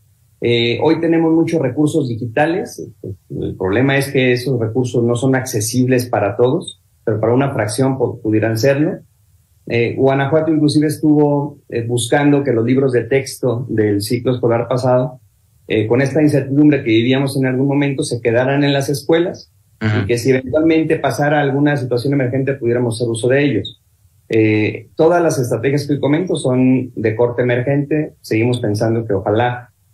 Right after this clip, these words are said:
Speaker 1: puedan estar los libros a tiempo el día veintiocho de abril. Estamos, eh, por recibir, el total deben ser seis punto siete millones de libros. Hemos recibido dos punto seis, representa cerca de un treinta y nueve por ciento.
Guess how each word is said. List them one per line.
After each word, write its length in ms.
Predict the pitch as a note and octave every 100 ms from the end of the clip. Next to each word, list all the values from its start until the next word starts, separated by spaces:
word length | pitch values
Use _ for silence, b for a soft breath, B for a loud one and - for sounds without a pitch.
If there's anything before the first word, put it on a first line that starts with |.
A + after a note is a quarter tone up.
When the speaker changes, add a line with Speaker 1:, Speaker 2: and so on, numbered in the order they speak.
| _
Speaker 1:
puedan 220 | A2+ A#2
estar 200 | A2 A2+
los 100 | A2+
libros 300 | A2 A2 A2
a 80 | G#2
tiempo 240 | A2 G#2
el 60 | A2+
día 120 | G#2
veintiocho 380 | G2+ F#2+ G2 G#2+
de 80 | F#2+
abril. 180 | E2 - _ _ _
Estamos, 520 | - A2 C3 D3 D3 -
eh, 420 | A#2 A2+ A#2+ - - _
por 200 | B2+ A#2
recibir, 600 | A#2 C3+ C3+ D3+ D#3+ D#3+
el 140 | B2+
total 500 | A#2 A2+ C3+ C#3+ C3+
deben 280 | C3 C3 C3
ser 160 | C3+
seis 260 | A#2+ C3+ A#2+
punto 220 | C3 B2+
siete 240 | B2 B2 B2+
millones 380 | A#2 A#2 A#2+
de 80 | B2
libros. 540 | D3 D#3+ D#3+ F#3 - _ _ _ _ -
Hemos 220 | A#2+ B2+
recibido 440 | B2+ A2 B2+ B2+
dos 240 | B2+ C3 -
punto 300 | C3+ B2+ B2
seis, 340 | A#2 D3 E3
representa 440 | C#3+ - A2 A#2+ B2
cerca 260 | A#2 -
de 60 | A#2+
un 100 | A2+
treinta 260 | A#2+ A#2+ A2
y 60 |
nueve 220 | G#2+ A2+ A2
por 140 | A#2+
ciento. 420 | D3 D3 D3 G#3